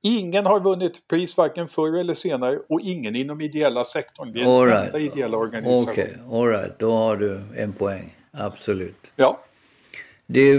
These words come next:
Speaker 1: Så
Speaker 2: eh,
Speaker 1: att, eh, det
Speaker 2: jag tänker på alla aktiviteter som, som då förekommer och har förekommit inom ramen för, eh, S P F Seniorerna.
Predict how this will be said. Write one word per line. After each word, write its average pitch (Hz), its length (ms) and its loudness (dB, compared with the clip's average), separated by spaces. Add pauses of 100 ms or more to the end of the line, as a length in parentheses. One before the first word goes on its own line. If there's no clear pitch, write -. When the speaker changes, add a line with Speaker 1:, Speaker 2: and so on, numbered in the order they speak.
Speaker 1:
Så 143 80 6
Speaker 2:
eh, 143 220 6
Speaker 1:
att, 117 140 -2
eh, 113 80 -2 (120)
det 123 140 -2 (220)
Speaker 2:
jag 131 140 -4
tänker 139 280 2
på 139 100 -2
alla 143 580 0
aktiviteter 131 1120 -2
som, 110 340 -6 (760)
som 113 380 -4
då 113 420 -8 (360)
förekommer 131 800 0
och 113 60 2
har 110 100 0
förekommit 123 800 -2
inom 113 560 -2
ramen 135 500 0
för, 107 340 -2
eh, 107 180 -6 (360)
S 110 280 -2
P 110 100 2
F 104 180 -2
Seniorerna. 98 800 -6